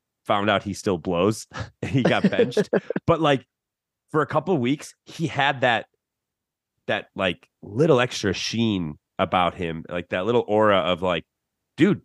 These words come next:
Speaker 1: that guy will fuck your girl and her mom if you're not careful." And that's badass in the N F L 'cause you usually don't get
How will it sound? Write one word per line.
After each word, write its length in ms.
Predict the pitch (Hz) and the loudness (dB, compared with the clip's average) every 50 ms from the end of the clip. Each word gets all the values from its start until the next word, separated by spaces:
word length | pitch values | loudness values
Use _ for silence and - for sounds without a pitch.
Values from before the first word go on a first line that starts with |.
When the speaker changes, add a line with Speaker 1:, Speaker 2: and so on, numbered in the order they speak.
| _ | _
Speaker 1:
that 200 | - 113 127 - - | -4 -4 -2 -2 -2
guy 160 | 226 269 269 | -2 0 0
will 160 | 208 139 95 | 0 0 -2
fuck 420 | - - - - 107 123 131 - - | -2 -6 -6 -4 -4 -4 -4 -6 -8
your 200 | 95 92 82 - _ - | -8 -8 -8 -10 _ -14
girl 440 | - 95 113 139 120 85 82 - - - | -8 -4 -2 -2 -2 -2 -4 -8 -4 0
and 280 | - 123 131 139 120 101 | 2 2 2 2 0 0
her 200 | - - 110 104 | -2 -2 -2 -2
mom 540 | 95 92 92 110 123 113 87 80 80 85 87 | -2 -2 0 2 2 2 2 0 -4 -6 -6
if 180 | 92 95 - | -8 -8 -4
you're 120 | 104 104 101 | -2 -2 0
not 300 | 104 101 104 104 - - | 0 0 0 -2 -4 -6
careful." 580 | - - 95 90 85 - - 73 65 - - _ _ _ _ _ _ _ - | -8 -4 -4 -4 -4 -6 -8 -8 -8 -10 -12 _ _ _ _ _ _ _ -2
And 180 | 135 131 127 | -2 0 2
that's 260 | 135 165 226 - - - - - | 2 2 2 0 -2 -6 -4 0
badass 640 | 143 127 135 156 151 131 123 139 156 131 113 - - | 0 2 2 2 2 2 2 2 2 2 0 -4 -4
in 60 | 110 | -2
the 120 | 107 107 | 0 0
N 80 | 104 101 | 0 0
F 120 | 98 - | 0 0
L 120 | 117 117 120 | 0 0 0
'cause 160 | - 147 123 107 | 0 -2 -4 -2
you 80 | 113 117 | -2 -2
usually 260 | 156 175 143 170 165 | -2 -2 0 0 0
don't 320 | - 139 131 127 113 113 - | 2 2 2 0 0 -4 -6
get 320 | - 113 117 127 - - | -2 0 0 0 0 -4